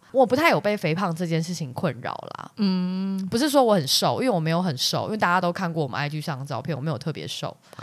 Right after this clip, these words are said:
Speaker 1: <laughs> 但是因为我觉得这是一个，我觉得这是我自己人生中的反噬，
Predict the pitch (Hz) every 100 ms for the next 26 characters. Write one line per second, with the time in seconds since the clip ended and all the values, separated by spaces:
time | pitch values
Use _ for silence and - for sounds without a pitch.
0 | - - - - - - 285 294 311 277
1 | 285 285 202 165 180 214 233 226 185 -
2 | 190 214 262 294 277 208 160 208 175 151
3 | 165 156 196 185 185 175 170 151 156 -
4 | 139 - - 208 123